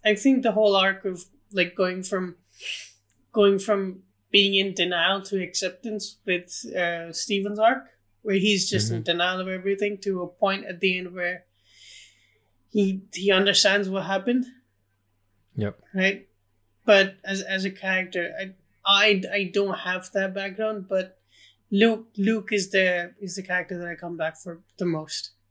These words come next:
Speaker 2: And is that because he's, like, dealing with things in real time and not to make, not making the right choices sometimes, but then ultimately, um, you know, being the best version of himself?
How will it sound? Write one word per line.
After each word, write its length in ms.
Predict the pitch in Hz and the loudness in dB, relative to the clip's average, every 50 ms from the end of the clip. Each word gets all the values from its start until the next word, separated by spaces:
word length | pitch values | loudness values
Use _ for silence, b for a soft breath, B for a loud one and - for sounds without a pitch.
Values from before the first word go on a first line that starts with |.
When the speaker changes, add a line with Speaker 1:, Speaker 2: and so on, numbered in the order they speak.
| _ _ - | _ _ -2
Speaker 2:
And 140 | - 123 113 | 0 2 2
is 80 | 107 98 | 2 0
that 160 | 110 113 - | -2 -4 -6
because 460 | 113 - - 117 107 104 98 95 - | -8 -8 -6 -4 -4 -4 -6 -8 -8
he's, 580 | - 104 110 107 104 98 95 90 - - - - _ _ _ _ _ _ _ _ _ _ _ _ _ _ _ _ _ - | -8 -6 -6 -6 -6 -6 -8 -6 -6 -8 -8 -8 _ _ _ _ _ _ _ _ _ _ _ _ _ _ _ _ _ -6
like, 360 | - 113 110 101 - - - _ _ _ _ _ _ - 143 120 107 | -2 0 0 0 0 -4 -20 _ _ _ _ _ _ -10 -10 -8 -4
dealing 340 | 117 120 113 107 107 107 104 | 0 0 0 0 0 -2 -4
with 160 | 104 101 - | -6 -8 -6
things 300 | - 117 110 110 104 107 | -6 -4 -4 -4 -4 -4
in 160 | 110 107 101 | -6 -6 -4
real 200 | 104 110 107 98 | -4 -4 -4 -4
time 400 | - - 104 107 117 131 139 123 | -4 -6 -4 -2 0 0 0 0
and 140 | 110 104 101 104 | -2 -2 -4 -4
not 240 | 98 95 - - - | -4 -6 -8 -8 -8
to 60 | 110 | -8
make, 280 | - 107 107 101 - - | -6 -4 -6 -6 -6 -6
not 180 | 107 104 - - | -8 -8 -6 -4
making 200 | 107 104 98 104 | -4 -4 -4 -4
the 80 | 98 95 | -6 -6
right 180 | 101 - - | -8 -8 -8
choices 340 | - - 147 139 - 135 - | -4 -4 -2 -2 -2 -4 -4
sometimes, 500 | - 131 120 110 - 120 113 113 110 104 | -4 -4 -4 -4 -4 -6 -4 -4 -6 -6
but 180 | 101 107 101 - | -6 -8 -4 0
then 420 | 107 101 98 95 92 92 - - - | 0 0 0 0 -6 -8 -10 -10 -4
ultimately, 720 | - 110 107 - 101 98 98 98 - 92 95 95 95 92 b b b b b b b b b | -4 -4 -2 -2 -4 -4 -6 -6 -6 -6 -6 -6 -6 -8 b b b b b b b b b
um, 280 | 98 95 92 95 92 - | -6 -4 -4 -6 -8 -8
you 100 | 101 101 | -8 -6
know, 80 | 95 90 | -6 -6
being 260 | - 98 92 92 92 | -6 -6 -6 -6 -6
the 60 | 90 | -6
best 240 | - 92 90 - - | -6 -6 -6 -6 -6
version 260 | 92 92 95 104 98 | -6 -6 -6 -6 -8
of 60 | 98 | -8
himself? 460 | 101 98 95 - 117 123 139 139 _ | -8 -8 -8 -8 -8 -10 -10 -12 _